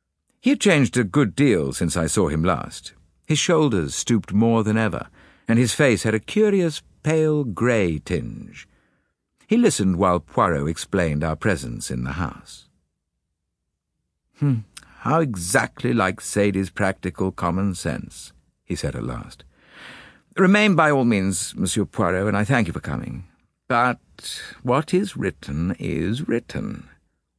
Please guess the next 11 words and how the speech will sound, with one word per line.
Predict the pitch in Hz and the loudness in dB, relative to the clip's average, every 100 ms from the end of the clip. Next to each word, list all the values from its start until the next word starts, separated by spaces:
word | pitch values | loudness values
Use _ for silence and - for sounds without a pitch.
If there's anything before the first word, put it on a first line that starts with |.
| _ _ _ _ _ | _ _ _ _ _
The | - | -6
way | 104 147 175 180 | 0 2 4 2
of | |
the | 156 | 0
transgressor | 143 139 139 - 123 101 71 80 - | 0 0 0 -2 -2 -2 -4 -6 -8
is | - - 80 | -14 -10 -6
hard. | 85 82 71 - _ _ _ _ _ _ _ _ _ | -4 -4 -8 -12 _ _ _ _ _ _ _ _ _
We | 117 143 143 | 0 2 2
Le | 117 | 2
Mesuriers | 120 101 131 131 123 120 92 | 0 0 0 0 0 -2 -2
know. | 101 110 76 53 50 - | -2 0 -4 -6 -8 -12